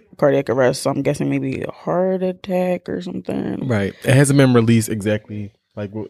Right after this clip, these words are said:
Speaker 2: what, like, what caused the cardiac arrest. Did they say anything?
Speaker 1: Um, I don't believe that they did.
Speaker 2: Okay.
Speaker 1: No.
Speaker 2: Um, well, maybe it'll come out and we'll find out exactly. But, um, rest in peace to Lisa Marie Presley.
Speaker 1: Yeah.
Speaker 2: Um,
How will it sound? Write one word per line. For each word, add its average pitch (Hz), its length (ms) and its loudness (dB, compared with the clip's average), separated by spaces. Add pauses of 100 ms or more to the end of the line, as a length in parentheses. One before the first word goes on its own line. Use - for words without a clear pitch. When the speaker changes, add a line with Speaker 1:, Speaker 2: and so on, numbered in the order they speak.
Speaker 2:
what, 107 260 -6
like, 98 160 -10
what 104 200 -14
caused 107 400 -2
the 113 160 -6
cardiac 120 300 -6
arrest. 120 220 -8
Did 113 280 -10
they 104 140 -4
say 107 260 -4
anything? 117 380 -6 (280)
Speaker 1:
Um, 180 280 4
I 165 180 2
don't 156 220 0
believe 151 200 0
that 139 120 -2
they 139 100 -4
did. 131 400 -6
Speaker 2:
Okay. 131 240 2
Speaker 1:
No. 139 280 -2 (120)
Speaker 2:
Um, 127 100 2
well, 127 80 4
maybe 180 240 4
it'll 160 140 2
come 135 200 0
out 127 180 2
and 117 100 -2
we'll 117 120 2
find 113 280 -4
out 110 100 -4
exactly. 104 380 -2
But, 98 320 -4
um, 104 400 -4 (440)
rest 110 220 2
in 139 80 4
peace 117 300 4
to 117 360 0 (540)
Lisa 110 220 0
Marie 110 360 2 (140)
Presley. 120 400 -8 (200)
Speaker 1:
Yeah. 254 140 -2 (340)
Speaker 2:
Um, 95 640 -4